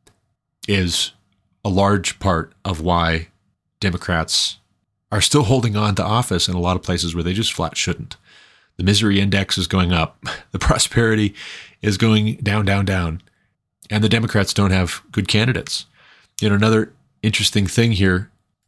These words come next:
uh, one of the tabs I had open for this week is Katy Tur,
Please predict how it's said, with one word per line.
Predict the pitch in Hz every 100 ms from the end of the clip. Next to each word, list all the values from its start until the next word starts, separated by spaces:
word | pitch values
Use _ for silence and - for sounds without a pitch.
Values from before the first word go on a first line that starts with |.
| _
uh, | 98 101
one | 95 107 104
of |
the | 104
tabs | 107 107 101
I | 98
had | 98 95
open | 127 107
for | - 85
this | 85
week | 87 82 - - _ _ _ _ -
is | 98 87
Katy | - 131 127 110
Tur, | - 165 131 90 104